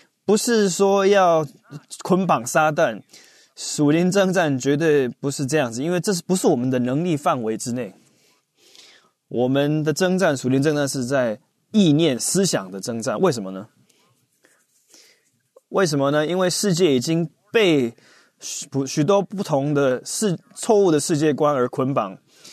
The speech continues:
有许多，呃，城堡、许多营垒把人捆绑、困在里面。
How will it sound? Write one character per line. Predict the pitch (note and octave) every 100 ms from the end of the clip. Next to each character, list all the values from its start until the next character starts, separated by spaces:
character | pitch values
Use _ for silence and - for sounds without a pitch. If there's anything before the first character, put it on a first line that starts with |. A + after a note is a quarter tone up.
| - _
有 | C#3 D#3+
许 | D3+ - C#3
多， | B2+ E3 E3+ F3 F3+ E3+ -
呃， | A#2+ B2 A#2+ - _ _
城 | - E3+ G3
堡、 | G3 A2+ G2
许 | - C3
多 | E3 F3
营 | D3 E3+
垒 | C#3+ G#2 - _ - - _ _ _ _ _ -
把 | C3 A#2 A2+
人 | A2+ C3+ D3+ E3+ E3+
捆 | - F3
绑、 | E3+ A#2 G2 - _ _ _
困 | - A3+ D#3+
在 | E3 C3+
里 | G2+
面。 | B2 G#2